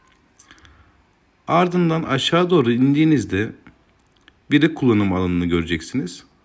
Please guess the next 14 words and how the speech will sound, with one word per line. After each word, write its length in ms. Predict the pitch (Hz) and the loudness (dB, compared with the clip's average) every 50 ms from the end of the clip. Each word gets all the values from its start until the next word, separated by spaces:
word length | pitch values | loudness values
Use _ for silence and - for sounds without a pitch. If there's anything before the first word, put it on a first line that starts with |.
| _ _ - | _ _ -6
Buraya 220 | 110 - 110 87 | 0 2 2 2
tıklayalım 440 | - - - - 85 80 80 80 82 | 0 -4 -12 -8 -8 -6 -6 -4 -6
arkadaşlar. 680 | 82 76 - - 87 80 80 - - 143 151 175 - _ _ - - - - - _ _ _ _ - | -6 -8 -10 -8 -8 -8 -6 -6 -8 -10 -10 -12 -14 _ _ -20 -20 -20 -20 -20 _ _ _ _ 0
Eğer 360 | 147 175 185 190 185 175 175 - - - - | 2 2 4 4 2 0 -4 -10 -14 -8 -8
yüksek 540 | 135 135 131 - - - 208 208 - - | -6 -6 -6 -2 2 2 2 2 2 -4
kalitede 420 | - 170 151 139 131 - - 113 107 | 2 2 2 2 2 -2 -2 0 2
yüklemeler 760 | 104 101 98 107 107 - - 131 120 120 110 104 90 80 - - - _ _ _ _ _ _ _ _ _ _ _ _ _ _ | 2 2 2 0 -4 0 0 0 0 2 0 0 -2 -2 -4 -8 -20 _ _ _ _ _ _ _ _ _ _ _ _ _ _
şu 200 | - - - 202 | -16 -10 -6 -4
şekilde 460 | - - 160 - - 98 92 95 92 | -2 -2 -2 -2 -2 -4 -4 -4 -4
kapalı 360 | - - 175 175 190 190 180 | -2 -4 -4 -2 0 0 2
ise 400 | 147 123 107 - - 160 175 185 - - _ _ _ _ _ _ _ _ _ _ _ _ _ _ _ _ _ _ - | 2 0 -2 -2 -6 -6 -8 -8 -14 -18 _ _ _ _ _ _ _ _ _ _ _ _ _ _ _ _ _ _ -6
bunu 300 | 127 117 117 131 147 160 - - - _ _ _ _ - - - | -4 0 0 0 -2 -4 -10 -20 -20 _ _ _ _ -20 -16 -14
açalım 340 | - - - 101 87 87 85 | -12 -8 -8 -6 -4 -4 -6
arkadaşlar. 640 | 82 82 - - 85 78 73 - - 80 80 - | -6 -10 -12 -12 -12 -12 -12 -12 -14 -16 -18 -20